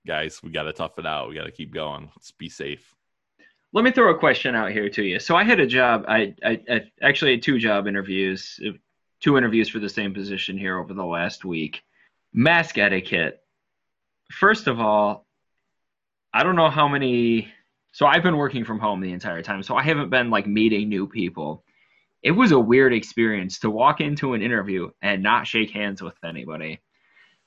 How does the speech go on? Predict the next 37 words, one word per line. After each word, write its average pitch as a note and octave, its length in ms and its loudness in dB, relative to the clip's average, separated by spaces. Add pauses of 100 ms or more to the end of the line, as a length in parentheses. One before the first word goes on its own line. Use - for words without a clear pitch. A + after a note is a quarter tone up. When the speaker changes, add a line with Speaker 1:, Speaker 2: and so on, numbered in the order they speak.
(100)
Speaker 2:
And B2+ 160 2
then C3 200 2 (200)
also B2 540 6
preparing F3 540 4
for B2+ 180 0
the G#2+ 160 0
interview, G2 520 -4 (100)
you C3 160 -2
know, A#2 260 0 (640)
laid G#2 160 2
out A#2 160 2
the C3 80 0
suit, A#2 240 2
whatever, G2+ 380 0
wanna A2 240 0
look A#2 160 -4
your G#2+ 100 -4
best. F#2 440 -2 (760)
Do - 100 0
you G#3 140 4
match G3+ 320 2
masks? F#3 460 -2
Do A2+ 80 -8
you C3+ 200 2
go F#3+ 180 4
ahead F3+ 180 2
and B2 100 -4
go C3 140 2
out C#3+ 160 4
and A2+ 80 -2
get A2 120 -2
a G#2+ 60 -2
mask G#2 400 -2
that F2+ 140 -8
matches G2 420 -6
your D#2+ 100 -10
suit? G3 400 -2